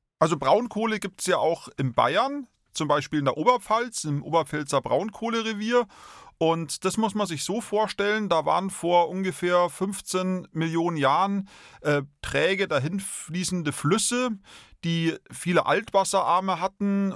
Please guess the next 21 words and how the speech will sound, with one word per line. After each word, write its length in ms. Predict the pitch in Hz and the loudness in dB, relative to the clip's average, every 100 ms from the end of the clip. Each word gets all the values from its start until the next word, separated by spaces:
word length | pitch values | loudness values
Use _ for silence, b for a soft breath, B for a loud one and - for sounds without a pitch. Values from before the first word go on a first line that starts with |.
| - | -2
und, 640 | 147 147 151 143 - - - | 0 0 -2 -4 -6 -6 -2
und 220 | 139 127 | -2 0
Seen, 400 | 151 185 220 208 | -2 0 0 -2
die 120 | 190 | -4
sich 200 | 170 - | -6 -2
abgeschnürt 800 | 180 - 196 - 180 190 190 - | -2 -2 -4 -2 0 2 0 2
haben. 420 | 175 180 190 180 B B B | 2 2 0 -4 B B B
Und 340 | 156 156 - - | -2 -2 -6 0
da 400 | 156 151 190 175 | 2 4 4 2
wuchsen 880 | 170 202 - - 170 190 185 185 175 - - | -4 -4 -4 -4 -2 0 0 -2 -6 -14 0
ausgedehnte 720 | 190 208 - 175 175 196 151 | 2 2 -4 -4 -2 -2 -2
Sumpfwälder, 760 | - 226 - 202 214 233 262 269 - _ _ _ _ _ | 0 0 0 0 0 2 0 0 -8 _ _ _ _ _
dominiert 500 | 156 151 156 185 247 | 0 0 2 0 -2
von 240 | - 160 143 | -4 -6 0
Bäumen 380 | 151 190 214 | 0 0 -2
wie 80 | 175 | -6
zum 160 | 151 151 | -8 -2
Beispiel 640 | 151 156 - 156 160 160 - - | -2 -2 -4 -2 0 -2 -8 0
der 160 | 139 | 0
europäischen 640 | 139 139 143 147 156 - 120 | 2 -2 -4 -4 -4 -4 0
Wasserfichte, 800 | 131 - 220 - 214 - 254 254 | 0 2 -2 -2 -6 -4 -2 -2